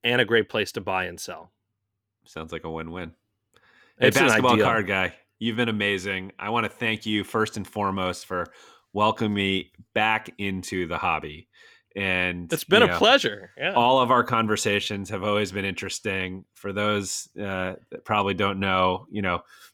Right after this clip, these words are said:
Speaker 2: we will D M back and forth, and Basketball Card Guy introduced me to the audio D M, which has been, uh, something <laughs> that I've been using, uh, quite a bit,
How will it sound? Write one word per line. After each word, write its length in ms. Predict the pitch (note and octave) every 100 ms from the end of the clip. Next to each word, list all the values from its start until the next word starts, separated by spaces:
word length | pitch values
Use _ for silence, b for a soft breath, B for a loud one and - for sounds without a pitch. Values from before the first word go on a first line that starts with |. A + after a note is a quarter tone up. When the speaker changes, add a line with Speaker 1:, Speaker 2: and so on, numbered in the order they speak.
| _ _
Speaker 2:
we 180 | G2+ A2+
will 360 | G#2+ G#2 G2
D 280 | A2+ F#2+ A2
M 180 | G#2+ G#2
back 280 | G2+ F#2+ G#2+
and 100 | F#2
forth, 500 | - G2 F#2+ F#2 - -
and 200 | G2+ F#2
Basketball 400 | G2+ G2 G2+ F2+
Card 260 | G2 F#2
Guy 200 | F#2+ F2+
introduced 540 | - F#2+ - F#2+ F#2+ -
me 160 | F#2
to 140 | F2 F#2
the 160 | F2+ -
audio 340 | F#2+ F#2+ E2+
D 240 | E2 D#2+ D2
M, 220 | D#2 G2+ -
which 180 | G#2+
has 160 | - F2
been, 440 | F#2 G2+ F#2+ F#2+ -
uh, 320 | G2 F2+ F2+ F2+
something 400 | - G2+ G#2+ G2+
<laughs> 40 |
that 180 | C#3+ -
I've 60 | -
been 180 | C#3 A#2
using, 520 | A2+ A2+ A2 G#2 G#2 B B B -
uh, 180 | G#2 G#2 -
quite 300 | - C3 A#2+
a 60 |
bit, 340 | F#2+ F#2+ G2+